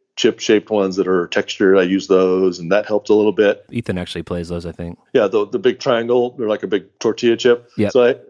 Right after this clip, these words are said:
Speaker 1: I used those for a while, and that seemed to help. But, and recently, I've gotten just enough feeling back where I can play with, the main pick I usually play with is one of the, like, the, um,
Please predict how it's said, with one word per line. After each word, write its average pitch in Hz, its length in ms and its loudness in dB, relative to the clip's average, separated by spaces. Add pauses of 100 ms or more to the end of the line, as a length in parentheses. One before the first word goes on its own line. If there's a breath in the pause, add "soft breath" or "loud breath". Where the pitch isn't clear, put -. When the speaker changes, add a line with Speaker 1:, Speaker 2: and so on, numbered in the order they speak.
(180)
Speaker 1:
I - 20 0
used 143 260 2
those 131 240 4
for 147 140 -2
a 139 60 2
while, 135 180 2
and 131 100 -2
that 139 160 -4
seemed 147 280 -8
to 110 40 -4
help. 139 300 0 (160)
But, - 240 -4
and 117 260 -4
recently, 156 640 0
I've 113 160 -2
gotten 117 380 -2
just 139 260 2
enough 143 300 0
feeling 127 260 0
back 107 380 2
where 98 100 0
I 101 80 0
can 101 140 -14
play 104 320 -2
with, 95 340 -6
the 110 80 -4
main 135 200 2
pick 123 180 2
I 110 40 6
usually 104 240 -2
play 104 200 4
with 101 240 0
is 95 180 -8
one 101 140 -6
of 92 60 -6
the, 92 180 2
like, 98 240 -2
the, 95 260 2 (140)
um, 90 180 -18